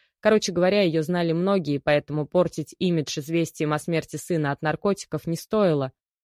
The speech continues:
Идея принадлежала не Джамалии, которую эта ситуация буквально убила, а её бывшему мужу. Даши долгое время лечился у доктора Житкова, известного в городе нарколога,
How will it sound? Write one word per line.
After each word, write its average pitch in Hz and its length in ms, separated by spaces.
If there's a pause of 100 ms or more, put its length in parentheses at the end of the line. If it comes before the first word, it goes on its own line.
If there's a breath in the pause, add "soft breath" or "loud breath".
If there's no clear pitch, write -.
(160)
Идея 202 320
принадлежала 175 640
не 160 160
Джамалии, 190 640
которую 135 580 (160)
эта 151 260
ситуация 151 600
буквально 147 560
убила, 160 480 (320)
а 175 120
её 196 180
бывшему 202 440
мужу. 170 460 (320)
Даши 196 400
долгое 180 400
время 208 280
лечился 170 520
у - 20
доктора 170 400
Житкова, 156 640 (200)
известного 180 520
в 160 80
городе 165 340
нарколога, 160 720